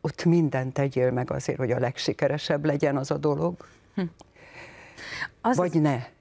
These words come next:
Speaker 1: indulj el arra.
Speaker 2: Azon gondolkodtam, hogy kicsit jelképes az, hogy az éneklés mellett volt egy másik, ö,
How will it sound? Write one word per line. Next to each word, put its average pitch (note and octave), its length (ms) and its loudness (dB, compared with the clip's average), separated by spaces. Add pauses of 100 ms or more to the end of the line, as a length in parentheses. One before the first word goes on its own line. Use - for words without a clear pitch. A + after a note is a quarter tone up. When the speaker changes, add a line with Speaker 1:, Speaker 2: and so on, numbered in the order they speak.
Speaker 1:
indulj B2+ 420 0
el - 140 -4
arra. - 340 -8 (200)
Speaker 2:
Azon G3+ 280 -4
gondolkodtam, F#3+ 400 -4
hogy F#3+ 100 -4
kicsit G3+ 300 -6
jelképes E3+ 720 0
az, E3 280 -2
hogy E3 160 0
az E3 80 0
éneklés F#3 520 0
mellett D#3+ 360 0
volt E3 220 -2
egy D#3 80 -2
másik, D#3+ 540 -2
ö, D#3 220 2